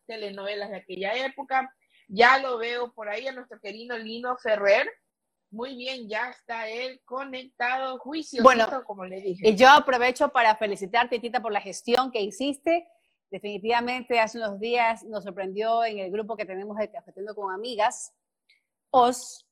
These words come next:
Speaker 2: a propósito,
Speaker 1: Oz. <laughs>
Speaker 2: de que tenemos, vamos a tener a un invitado de lujo, internacional, querido y obviamente recordado por su trayectoria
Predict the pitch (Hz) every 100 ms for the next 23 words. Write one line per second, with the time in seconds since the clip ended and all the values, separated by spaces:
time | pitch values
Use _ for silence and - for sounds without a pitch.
0 | _ _ 202 190 196 226 208 226 - 226
1 | - - 285 - 277 202 233 254 262 262
2 | 262 247 254 311 330 349 339 226 220 311
3 | 320 320 277 254 277 302 262 277 277 254
4 | 269 277 240 269 277 330 339 - 208 -
5 | 330 370 359 330 302 254 262 311 311 -
6 | 247 254 285 285 285 277 - 240 226 277
7 | 302 294 285 285 - 262 254 233 214 202
8 | 202 190 214 202 175 165 185 190 190 -
9 | 165 165 165 160 156 220 208 202 240